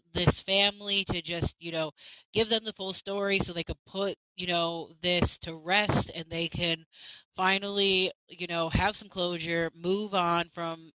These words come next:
this tragic situation, and, uh, you know, maybe do something else, channel that. Like, that's, like, the end part of grief, right? Is, like, accepting and moving on, and,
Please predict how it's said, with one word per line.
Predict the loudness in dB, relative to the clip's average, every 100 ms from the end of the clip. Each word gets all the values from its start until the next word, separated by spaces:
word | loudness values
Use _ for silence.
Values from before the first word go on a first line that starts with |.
| -6
this | 0 0
tragic | 0 0 0 0 -4 -4
situation, | -6 -6 -2 -2 0 -2 -4 -10 -20 -18 -20 _
and, | -2 0 0 -4 -10 -4
uh, | -2 0 -2
you | -4
know, | -2 -4 -6
maybe | -2 2 2 2 0 0 -8 -20 _ -12
do | -6
something | -2 -2 0 0
else, | 0 -2 -4
channel | 0 0 0 -4 -8
that. | -8 -6
Like, | -6 -4
that's, | 0 0 2
like, | 0 -2
the | -4
end | 0 0 -2
part | -6 -6 -6
of | -12 -12
grief, | -8 -8 -10
right? | -8 -6 -4
Is, | -6 -8
like, | -6 -6 -6
accepting | -4 -2 -2 -6 -6 -6
and | -10
moving | -10 -8 -6 -4
on, | -4 -4 -6 -4
and, | -6 -6